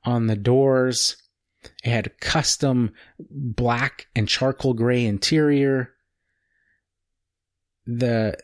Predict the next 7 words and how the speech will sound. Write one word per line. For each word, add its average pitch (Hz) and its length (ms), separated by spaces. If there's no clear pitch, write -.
thing 170 320
was 131 180
off 117 300
the 107 140
hook. - 440
I 135 200
would 131 360